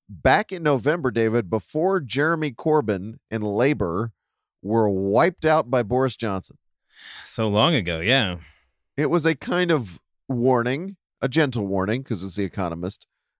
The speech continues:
Speaker 1: about how a Labor government under Corbyn would radically transform Britain. In other words, Labor's promises seem beguiling, the magazine was saying, but be careful,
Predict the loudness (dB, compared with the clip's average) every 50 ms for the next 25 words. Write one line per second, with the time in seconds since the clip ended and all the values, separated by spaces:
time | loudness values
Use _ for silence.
0 | _ 2 4 4 4 6 4 4 4 4 2 2 2 2 4 4 4 2 2 0
1 | 0 0 0 2 2 2 0 -2 -2 -4 -4 -4 -4 -4 -2 0 -2 -2 -4 -4
2 | -4 0 0 0 2 2 0 -2 -2 -4 -8 -10 _ _ _ _ _ _ _ _
3 | -2 -2 0 0 0 -2 -4 0 2 2 4 4 2 0 -2 -2 -2 0 0 0
4 | -2 -4 -6 _ -8 -6 -2 -2 -2 -2 -4 -4 -2 0 0 2 0 0 -4 -8
5 | -12 _ 0 2 2 2 0 -4 -10 -16 -18 _ _ -2 0 2 2 4 2 2
6 | 2 2 0 0 -4 -8 -18 _ _ _ _ _ _ _ _ _ _ _ _ -6
7 | -2 2 4 4 4 4 4 2 2 0 -2 -2 0 2 2 2 2 0 0 0
8 | -2 -4 -4 -4 -2 -2 -2 -2 -2 -2 -4 0 2 4 4 4 4 2 0 -2
9 | -2 -2 -2 -2 -2 -2 -4 -6 -6 -6 -6 -6 -6 -6 -4 -2 -2 -2 0 0
10 | 0 0 0 0 -2 0 0 2 2 2 0 0 -4 -8 -8 -10